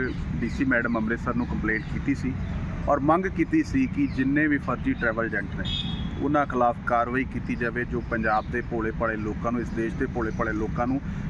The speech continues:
ਝਾਂਸੇ 'ਚ ਫਸਾ ਕੇ ਪੈਸੇ ਇੱਕ ਨੰਬਰ ਦੇ ਕਹਿ ਕੇ ਲੈ ਕੇ ਤੇ ਬਾਅਦ ਵਿੱਚ ਦੋ ਨੰਬਰ 'ਚ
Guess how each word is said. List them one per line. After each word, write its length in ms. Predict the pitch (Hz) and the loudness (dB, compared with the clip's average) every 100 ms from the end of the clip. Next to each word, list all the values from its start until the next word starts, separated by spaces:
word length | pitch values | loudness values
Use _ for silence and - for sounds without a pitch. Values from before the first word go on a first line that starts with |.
| - | 2
ਝਾਂਸੇ 380 | 147 151 - 170 | 4 4 2 2
'ਚ 100 | 180 | 2
ਫਸਾ 380 | 135 120 117 117 | -2 0 2 2
ਕੇ 280 | 127 139 156 - - - - | 0 -2 -2 -6 -6 -6 0
ਪੈਸੇ 300 | 143 143 156 | 2 4 4
ਇੱਕ 120 | 165 165 | 4 4
ਨੰਬਰ 300 | 160 160 160 | 4 2 2
ਦੇ 140 | 165 | 2
ਕਹਿ 260 | - 165 165 | 2 0 2
ਕੇ 120 | 165 | 2
ਲੈ 180 | 139 127 | 2 2
ਕੇ 120 | 135 | 0
ਤੇ 100 | 139 | 0
ਬਾਅਦ 260 | 127 127 | 2 2
ਵਿੱਚ 140 | 127 - | 0 -2
ਦੋ 200 | 117 117 | -2 0
ਨੰਬਰ 220 | 117 | 0
'ਚ 100 | 120 | -2